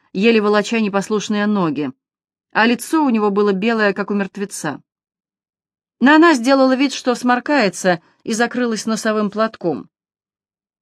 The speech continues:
Поднявшись наверх, она обнаружила Атласку среди чудовищной грязи.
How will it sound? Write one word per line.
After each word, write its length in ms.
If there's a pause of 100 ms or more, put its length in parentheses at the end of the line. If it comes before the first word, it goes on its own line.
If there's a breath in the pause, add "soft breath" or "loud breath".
(200)
Поднявшись 560
наверх, 380
она 220
обнаружила 500
Атласку 800 (720)
среди 380
чудовищной 720
грязи. 540